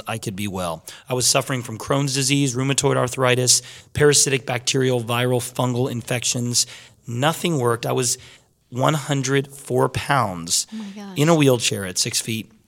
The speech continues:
Speaker 1: one inch tall and really wanted to die. I mean, I was trapped in a prison that was my own body. And when I started to eat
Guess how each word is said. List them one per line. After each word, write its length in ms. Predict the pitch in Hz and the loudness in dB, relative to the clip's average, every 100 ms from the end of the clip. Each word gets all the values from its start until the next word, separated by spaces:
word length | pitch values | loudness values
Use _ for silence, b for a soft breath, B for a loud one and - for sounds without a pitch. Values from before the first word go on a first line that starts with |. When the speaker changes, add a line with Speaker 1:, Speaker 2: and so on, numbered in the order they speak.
| _ - | _ -12
Speaker 1:
one 260 | 107 110 | -8 -6
inch 240 | 110 104 - | -6 -6 -6
tall 460 | - 110 98 80 B B B B - | -6 -6 -6 -10 B B B B -12
and 340 | 117 117 110 - _ - | -8 -8 -10 -14 _ -10
really 340 | 120 180 196 | 0 2 2
wanted 640 | - - 101 117 160 180 | -2 -12 -6 -2 0 -2
to 80 | 147 | -6
die. 320 | 90 123 147 | -4 0 0
I 40 | 92 | -2
mean, 100 | 107 | -6
I 60 | 127 | -6
was 120 | 123 | -6
trapped 320 | - 123 - | -4 -4 -4
in 60 | 107 | -12
a 40 | |
prison 420 | - 151 139 104 | -6 -2 -2 -4
that 80 | 98 | -4
was 180 | 104 104 | -4 -4
my 140 | 104 | -4
own 200 | 113 117 | -2 -2
body. 440 | 110 120 117 73 - B B - | 0 0 -2 -6 -14 B B -6
And 60 | |
when 100 | 127 | -2
I 40 | 123 | 0
started 320 | - 170 208 | 2 2 0
to 240 | 147 - | -4 -6
eat 340 | 175 202 113 | -4 -2 -4